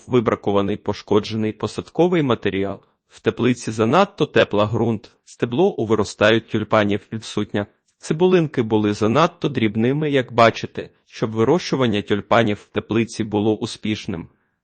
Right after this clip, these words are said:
Дуже важливо стежити за підтриманням температури на заданому рівні, не допускаючи її підвищення. Крім того,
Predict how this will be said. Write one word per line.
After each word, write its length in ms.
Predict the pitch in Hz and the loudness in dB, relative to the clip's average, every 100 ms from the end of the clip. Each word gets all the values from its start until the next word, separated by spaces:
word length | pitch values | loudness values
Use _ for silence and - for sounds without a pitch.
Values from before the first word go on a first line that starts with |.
| - | -12
Дуже 360 | 113 127 123 117 | 0 2 2 4
важливо 460 | 110 107 135 131 | 2 4 2 2
стежити 520 | 113 - 127 120 117 | -2 2 2 0 -4
за 140 | 107 101 | -4 -4
підтриманням 760 | 107 - - 165 139 98 95 | -6 -6 0 2 4 2 -2
температури 840 | 85 85 - 104 95 113 113 117 120 | -4 -8 -4 -6 -2 0 0 -2 -6
на 160 | - 117 | -2 0
заданому 580 | 113 107 104 104 104 104 | 4 2 2 0 0 0
рівні, 420 | 165 185 170 147 - | -2 -2 -2 -4 -2
не 140 | 117 | -2
допускаючи 760 | 110 104 107 - 110 101 - 107 | -2 -4 -8 -2 0 2 -2 -4
її 240 | 113 113 | -2 -2
підвищення. 840 | 113 113 101 113 113 - 104 92 87 _ _ - | -4 -6 -4 -2 -4 -4 -6 -6 -8 _ _ -2
Крім 240 | 143 160 | 2 2
того, 460 | 139 104 135 196 | 0 0 0 -2